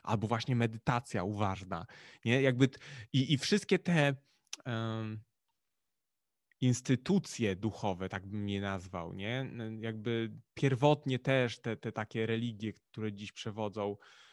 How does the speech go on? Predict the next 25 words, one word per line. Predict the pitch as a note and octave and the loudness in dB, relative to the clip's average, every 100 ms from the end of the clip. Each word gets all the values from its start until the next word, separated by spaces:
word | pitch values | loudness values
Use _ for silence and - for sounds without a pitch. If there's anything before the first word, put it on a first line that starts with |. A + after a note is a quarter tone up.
| _ _ G2+ | _ _ -10
y, | |
są | G2+ A#2 | -4 -2
najbardziej | A2+ A2 A2+ G#2 G#2 | 0 2 0 0 -6
popularne, | A2 - A2+ G#2 G#2 A#2 C#3 D3+ _ _ | -8 -2 4 4 4 0 0 -2 _ _
to | - | -2
jakby | A#2+ B2 | 0 0
każda | B2 E3+ F3+ D#3+ | 4 4 6 4
ma | D3+ | 4
taki | D3 C3 B2+ | 2 -2 -6
główny | A#2+ D3+ C#3+ C#3 C3 - _ _ - | 4 4 6 4 2 -2 _ _ -16
cel, | - C3 C3 G#3+ - | 2 6 6 6 0
z | - | -6
tego | - B2+ B2 | 0 2 2
co | B2+ B2 A2 - _ _ | 2 2 0 -8 _ _
uczyłem | A#2 - C#3 B2 A2 | -8 4 6 6 2
się | A#2 | -4
na | A2+ A2 | -4 -4
ich | G#2+ | -6
temat, | - A2+ G#2+ | -6 -4 -4
bo | G2+ G#2+ | -4 -4
jakby | G#2 G#2 G#2+ | -2 -6 -6
miałem | A2 G#2+ G2+ | -4 -4 -6
taki | G#2+ - | -10 -6
okres, | A2 - G2+ | -6 -6 -8
że | G#2 | -8